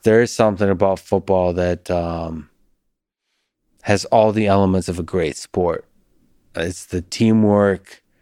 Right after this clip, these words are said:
It's the sort of the combat aspect of it. It's like, it's the purity of it. It's, uh, uh, of, uh, like,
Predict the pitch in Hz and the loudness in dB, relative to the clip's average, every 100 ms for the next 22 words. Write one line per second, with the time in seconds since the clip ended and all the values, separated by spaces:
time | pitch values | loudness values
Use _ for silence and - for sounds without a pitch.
0 | _ _ _ _ _ 113 92 - - 98 | _ _ _ _ _ -6 -6 -8 -8 -8
1 | - 101 95 92 85 85 - - - 101 | -4 -2 0 0 -4 -10 -10 -12 0 0
2 | 101 98 101 95 110 104 - 110 104 113 | 2 0 0 -2 -2 -4 -4 -6 -4 -4
3 | 101 110 107 - _ _ _ _ 95 - | 0 0 -2 -6 _ _ _ _ -10 -2
4 | 107 107 117 - 98 - 123 120 107 95 | 0 0 -8 -8 -12 -2 2 4 2 2
5 | 90 85 82 85 - - 92 90 87 87 | 0 -2 -4 -6 -8 -2 0 2 2 0
6 | 85 80 - _ _ _ - _ _ _ | -2 -4 -12 _ _ _ -20 _ _ _
7 | - - 107 85 90 90 87 85 - | -8 -2 -2 -2 -2 0 0 -4 -10